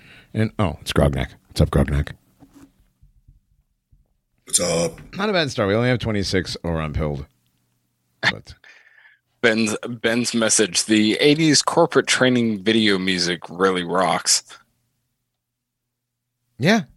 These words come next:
Speaker 1: it, it really does. And if you have a problem with it, you can talk to FEMA Camp band leader.
Speaker 3: Well, I was gonna say, we, we actually should maybe do a, uh,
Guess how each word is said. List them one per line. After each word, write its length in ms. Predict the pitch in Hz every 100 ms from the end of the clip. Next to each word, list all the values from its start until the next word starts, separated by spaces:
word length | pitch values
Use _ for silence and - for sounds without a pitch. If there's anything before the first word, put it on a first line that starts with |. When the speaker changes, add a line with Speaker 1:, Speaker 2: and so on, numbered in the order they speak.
| - - - - - -
Speaker 1:
it, 160 | - -
it 180 | - 143
really 240 | 143 160
does. 300 | 160 180 120 -
And 360 | - 113 113 113
if 140 | 107
you 80 | 117
have 80 | 120
a 60 | 117
problem 220 | 123 123
with 140 | 120
it, 160 | 113 -
you 140 | 113
can 100 | 110
talk 180 | 104 101
to 120 | -
FEMA 260 | 101 113 104
Camp 200 | 107 92
band 220 | 92 98
leader. 220 | 87 69 - _ _ _ _ _ _
Speaker 3:
Well, 100 | 127
I 20 |
was 120 | 120
gonna 200 | 117 135
say, 220 | 117 147 131
we, 320 | 110 123 -
we 260 | 110 113
actually 540 | 107 101 113 101 95 80 _ _ _ _ -
should 320 | - 104 92
maybe 380 | 87 92 95 92
do 320 | 90 87 87
a, 260 | - 90 85
uh, 280 | 85 85